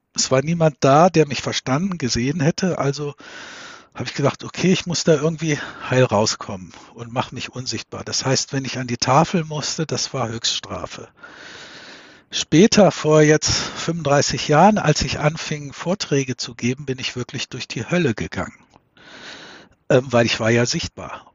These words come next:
Und ich hatte dann oft so einen Krampf im Solarplexus,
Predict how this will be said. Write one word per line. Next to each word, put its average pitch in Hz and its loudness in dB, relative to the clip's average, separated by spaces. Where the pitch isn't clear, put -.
Und 143 -12
ich - -2
hatte 156 4
dann 131 2
oft - -4
so 170 0
einen 196 0
Krampf - 0
im 160 -8
Solarplexus, 139 -2